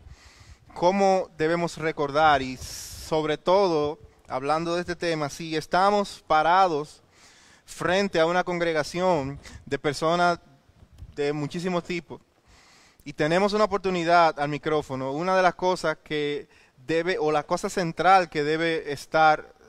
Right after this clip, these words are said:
saliendo de, desde el púlpito es el Evangelio.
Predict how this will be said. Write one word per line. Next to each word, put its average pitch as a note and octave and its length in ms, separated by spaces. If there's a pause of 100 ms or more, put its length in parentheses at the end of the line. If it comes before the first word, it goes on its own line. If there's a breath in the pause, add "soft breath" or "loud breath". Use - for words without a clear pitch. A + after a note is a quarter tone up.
(120)
saliendo D3 1500
de, C#3 320
desde C3+ 720
el C#3 100
púlpito C#3 520
es C#3 160
el D#3 140
Evangelio. D#3+ 440